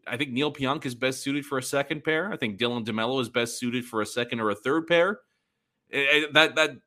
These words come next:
that kind of applies to the rest of the defensemen on this roster, but there's nobody that Rick Bowness can kind of lean on right now and say, "This is the guy I know I could put beside Josh Morrissey." And just, it's been a rough, it's been a rough stretch. It's been a rough week and a half for Neil Pionk, in my opinion.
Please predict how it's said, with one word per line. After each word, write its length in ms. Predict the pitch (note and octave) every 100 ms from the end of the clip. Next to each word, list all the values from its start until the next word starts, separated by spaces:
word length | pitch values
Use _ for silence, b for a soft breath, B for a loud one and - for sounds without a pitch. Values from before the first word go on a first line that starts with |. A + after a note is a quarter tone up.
| _ -
that 160 | D3
kind 180 | - G#3
of 60 | G#3
applies 440 | - F3 F#3 F3+ -
to 380 | E3 C3+ C3
the 140 | B2 C3
rest 240 | D#3+ D#3
of 60 | D#3
the 80 | B2+
defensemen 440 | B2 C#3+ C#3 C#3
on 140 | C3+
this 200 | C#3 B2
roster, 420 | C3 F3 G#3+ - G#2+
but 180 | G#2
there's 220 | A2 A2+ A#2+
nobody 720 | C3+ D3 C3+ B2 A#2+ A#2+ A#2+ _ _ _ -
that 140 | G#2+
Rick 240 | A#2+ C3+ A#2
Bowness 400 | B2 C#3 C3+ -
can 220 | C3+ A#2+
kind 220 | C3 B2+
of 240 | A#2+ A2
lean 300 | F#2+ A#2+ G#3+
on 220 | D3+ G2+ F#2+
right 200 | G2 F#2
now 220 | G2+ G#2+
and 120 | G#2
say, 160 | A2+ A2
"This 200 | B2 A#2+
is 140 | A2
the 80 | G2
guy 300 | F#2 G2 A2
I 120 | G#2+
know 240 | F#2+ B2+
I 80 | B2
could 180 | A2+ A2
put 180 | C3 B2+
beside 500 | A2 - G2+ F#2+ F2+
Josh 300 | G2 F#2+ -
Morrissey." 600 | G2 C3 C#3 - G2 G2
And 160 | G2 F#2+ - _ _ -
just, 300 | A#2+ - A#2+
it's 160 | A2+
been 160 | - C3
a 60 |
rough, 440 | B2+ D3+ D3+ - - _ _ _ -
it's 80 |
been 140 | - D3+
a 40 |
rough 160 | F3+ F#3+
stretch. 380 | - F#3 E3+ B2+
It's 140 | A#2
been 120 | C3+
a 60 | C3
rough 260 | D3 D3
week 180 | C3+ C#3+
and 80 | C#3+
a 20 |
half 220 | B2 C3 B2+
for 80 |
Neil 200 | A2 G2+
Pionk, 360 | F2+ F#2+ E2+ E2
in 60 | E2
my 100 | D#2+
opinion. 360 | - C#2 C2+